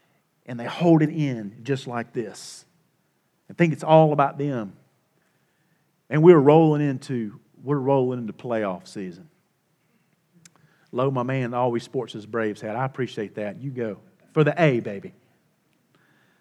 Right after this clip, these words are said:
National League, you got it. Here's the thing. If you think about, if you think about the, the, the,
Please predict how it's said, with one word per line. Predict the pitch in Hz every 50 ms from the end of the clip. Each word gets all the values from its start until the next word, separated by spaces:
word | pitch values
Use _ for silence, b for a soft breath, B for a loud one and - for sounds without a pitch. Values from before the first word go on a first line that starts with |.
| _ _ _ _ _ _ _ _ _ -
National | 104 104 117 123 123 - 135 131 123
League, | 131 139 135 131 135 135 - _ _ - - -
you | 123 123
got | 120 123 123 127 120 104
it. | 98 - - _ _ _ _ _ _ _ _ _ _ _ _ _ _ -
Here's | - 147 233 294 -
the | -
thing. | 165 185 170 147 123 107 95 - _ _ _ _ _ _ _ _ _ _ _ _ _ _ _ _ _ _ _ _ _ _ _ _ _ _ -
If | 131 -
you | 220 269
think | 285 302 320 302 269
about, | 220 226 226 220 202 165 - -
if | 160 -
you | 196 214
think | - 277 254 -
about | 233 185 214 202 196 156 165
the, | 156 151 139 135 -
the, | - 147
the, | 151 156 156